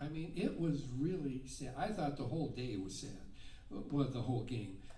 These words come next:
But it, it, it was just sad, because these people have nothing else. And we have Jesus, and they need Jesus.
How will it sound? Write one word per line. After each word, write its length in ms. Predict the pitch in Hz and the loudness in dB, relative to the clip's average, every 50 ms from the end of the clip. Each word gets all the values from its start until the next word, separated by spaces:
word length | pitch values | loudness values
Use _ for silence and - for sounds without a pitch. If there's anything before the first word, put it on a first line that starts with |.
| - - | -2 4
But 280 | 151 156 156 170 - - | 6 6 8 6 6 4
it, 360 | 202 196 233 226 - - - - | 6 6 6 6 6 2 -2 2
it, 260 | 202 208 214 214 - - | 4 6 6 4 4 0
it 100 | - 214 | 2 6
was 140 | 240 277 - | 8 8 10
just 280 | - 269 - - - - | 10 8 6 4 4 2
sad, 480 | 277 269 277 311 285 - - 117 104 - - - - - - - - - - - - | 2 0 0 0 0 -2 -2 -2 -4 -6 -8 -10 -10 -10 -8 -8 -8 -8 -8 -6 -4
because 220 | - 175 165 - - | 0 2 2 4 4
these 200 | 233 240 - - | 4 4 2 2
people 360 | - 226 233 - - 165 - | 4 4 4 6 6 4 4
have 360 | 180 202 202 180 160 156 165 | 4 6 4 4 4 2 2
nothing 480 | 202 220 226 208 - 202 202 202 202 - - | 2 2 2 2 2 0 -2 -2 -2 -2 -2
else. 680 | 180 170 - - - - - - - - - - - - - - - - - - - - - - - - - - - - - - - - - - - - - - - - - | -2 0 0 -2 -4 -4 -6 -6 -4 -4 -4 -6 -8 -8 -8 -8 -8 -6 -6 -6 -6 -6 -6 -8 -10 -10 -10 -10 -8 -8 -6 -6 -8 -8 -10 -10 -10 -10 -8 -8 -8 -6 -4
And 140 | 147 147 147 | -2 0 0
we 80 | 160 156 | 0 0
have 200 | 147 147 139 139 | 0 0 0 0
Jesus, 600 | 139 127 117 113 - - 135 - - - - - - - | 0 2 0 0 0 -2 -6 -6 -6 -6 -6 -6 -6 -4
and 140 | 123 139 | -2 0
they 180 | 143 143 147 151 | 0 0 0 0
need 160 | 147 143 - | -2 -2 -4
Jesus. 560 | 120 117 113 104 - - - - - - - | -4 -6 -6 -6 -6 -8 -8 -8 -8 -10 -10